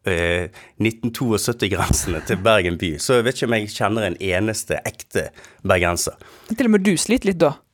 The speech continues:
Speaker 1: Ikke bare sliter litt, det er jo sjanseløs. Altså, min mor var bergenser, ja, men min far var østlending. Så, eh, nei, da, eh, hvis vi skulle holdt oss med en sånn definisjon, så hadde det jo nesten ikke vært noen bergenser i det hele tatt.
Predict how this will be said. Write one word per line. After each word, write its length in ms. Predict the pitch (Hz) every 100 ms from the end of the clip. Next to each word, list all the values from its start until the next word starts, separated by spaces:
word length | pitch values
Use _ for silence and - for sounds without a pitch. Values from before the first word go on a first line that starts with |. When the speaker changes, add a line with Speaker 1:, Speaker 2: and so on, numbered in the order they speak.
| _ _
Speaker 1:
Ikke 260 | 185 160 190
bare 140 | -
sliter 440 | - - 226 226 80
litt, 140 | 80
det 80 | 143
er 60 | 139
jo 80 |
sjanseløs. 760 | - 147 165 - 143 - - -
Altså, 440 | - 127 139 147 135
min 180 | 139 165
mor 160 | 156 101
var 120 | 78
bergenser, 440 | 82 95 117 139
ja, 100 | 123
men 180 | 123 120
min 60 | 123
far 260 | - 135
var 100 | 82 76
østlending. 480 | - 135 135 - - - - _ _ -
Så, 220 | - 139 135 135
eh, 400 | 131 127 123 131 -
nei, 240 | 143 160
da, 160 | 160 180 160
eh, 220 | 139 135
hvis 220 | 120 151
vi 60 | -
skulle 220 | - 160
holdt 100 | 160
oss 120 | 127
med 80 | 135
en 40 | 120
sånn 440 | - 151 104 87 -
definisjon, 500 | 98 107 95 139 95
så 160 | - 95
hadde 180 | 104
det 120 | 110 101
jo 180 | 90 80 _ _ _ -
nesten 280 | 117 117 101
ikke 160 | -
vært 200 | 98 95
noen 320 | 80 78 82 -
bergenser 420 | 92 87 82 -
i 20 | 69
det 80 |
hele 100 | 73 80
tatt. 240 | 71 -